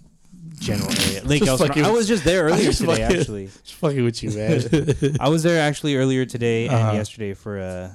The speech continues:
Speaker 1: the, for that softball tournament.
Speaker 2: Oh, okay, okay, okay.
Speaker 1: Lake
Speaker 2: Gotcha.
Speaker 1: Elsinore.
Speaker 2: Yeah.
Speaker 1: Anyway, uh, leading off with Swabble.
Speaker 2: <laughs> Enough with the nonsense, huh?
Speaker 1: We have,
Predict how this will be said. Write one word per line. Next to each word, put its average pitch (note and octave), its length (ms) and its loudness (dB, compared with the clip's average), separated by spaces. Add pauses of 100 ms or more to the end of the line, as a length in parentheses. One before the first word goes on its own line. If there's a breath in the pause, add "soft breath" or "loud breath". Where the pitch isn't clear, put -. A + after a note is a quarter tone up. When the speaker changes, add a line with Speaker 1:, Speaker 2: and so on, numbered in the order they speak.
(140)
Speaker 1:
the, G2+ 200 -12
for - 180 -14
that G2 180 -10
softball A#2 320 -12
tournament. E2+ 320 -10
Speaker 2:
Oh, A3 160 2
okay, C3+ 180 -4
okay, G2 160 -10 (100)
okay. G2+ 100 -12 (140)
Speaker 1:
Lake G#2+ 180 -10
Speaker 2:
Gotcha. G#2+ 80 -6 (200)
Speaker 1:
Elsinore. E2+ 160 -10 (260)
Speaker 2:
Yeah. G2+ 220 -6 (840 loud breath)
Speaker 1:
Anyway, A#2 320 0 (180)
uh, A2 580 -4 (440)
leading D#3+ 240 0
off D3 220 2
with B2+ 100 0
Swabble. A#2 1040 -2
Speaker 2:
<laughs> - 40 -20 (480 loud breath)
Enough C3+ 200 -2
with C3+ 80 0
the A2+ 80 -2
nonsense, G2+ 500 -4
huh? G2+ 80 -12 (180)
Speaker 1:
We A#2+ 140 0
have, A2+ 1080 -2